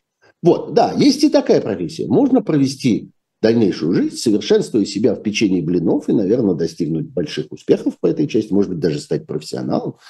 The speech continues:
может быть, даже получить мишленовскую звезду, э, в своей блинной или ещё что-нибудь вроде этого. Можно так.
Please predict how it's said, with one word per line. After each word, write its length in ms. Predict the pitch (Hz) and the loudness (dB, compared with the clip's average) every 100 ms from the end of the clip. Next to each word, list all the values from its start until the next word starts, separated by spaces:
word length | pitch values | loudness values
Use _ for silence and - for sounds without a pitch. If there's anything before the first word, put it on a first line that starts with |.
| - - | -20 -2
может 160 | 107 113 | 0 2
быть, 80 | 107 | 2
даже 200 | 110 85 | 2 2
получить 380 | 107 98 104 90 | 0 0 0 -2
мишленовскую 640 | 85 95 82 80 - 80 | -2 0 -2 -2 -2 -2
звезду, 540 | 73 71 65 220 - - _ _ _ - | -2 -4 0 0 0 -14 _ _ _ 2
э, 200 | 120 110 | 2 2
в 60 | |
своей 260 | - 127 120 | 2 2 2
блинной 440 | 107 123 98 92 87 | 2 2 2 0 0
или 220 | 113 113 | 0 0
ещё 300 | 104 104 214 | 0 2 2
что-нибудь 480 | - 131 131 143 - | 2 0 2 0 0
вроде 280 | 110 101 | -2 0
этого. 220 | 80 - 90 | -2 -2 2
Можно 360 | 202 180 185 | 4 4 0
так. 360 | 180 175 - | 0 -8 -8